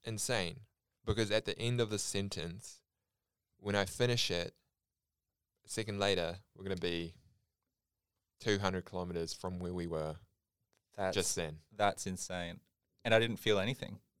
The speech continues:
Speaker 1: No.
Speaker 2: Does that mean that if, if we really were motionless, 'cause, you know, as humans, we're very used to it,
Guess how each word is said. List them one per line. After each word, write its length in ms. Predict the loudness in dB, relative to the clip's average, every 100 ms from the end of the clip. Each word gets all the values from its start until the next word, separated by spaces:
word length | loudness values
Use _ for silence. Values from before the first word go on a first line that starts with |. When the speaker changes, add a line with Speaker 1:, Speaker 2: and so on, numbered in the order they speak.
| _ _ _ _ -8
Speaker 1:
No. 220 | -4 -2 -4 _ _ _ _ _ _ _ _ _ _ _ _ _ _
Speaker 2:
Does 100 | 6
that 180 | 8 8
mean 240 | 6 4
that 260 | 6 6 4 -6 -6
if, 320 | -6 -6 -16 -20 -14 -10
if 160 | -4
we 100 | -2
really 400 | -2 0 4 4
were 260 | 4 6 6
motionless, 760 | 6 2 2 -2 -2 -4 -8 -10 _ _ _ _ _
'cause, 140 | -6 0
you 60 | 4
know, 140 | 2 0 2
as 380 | 4 4 0 -8
humans, 440 | -2 0 2 0
we're 260 | 0 0 0
very 280 | 2 2 2
used 260 | -2 -4
to 120 | -2 -4
it, 120 | -6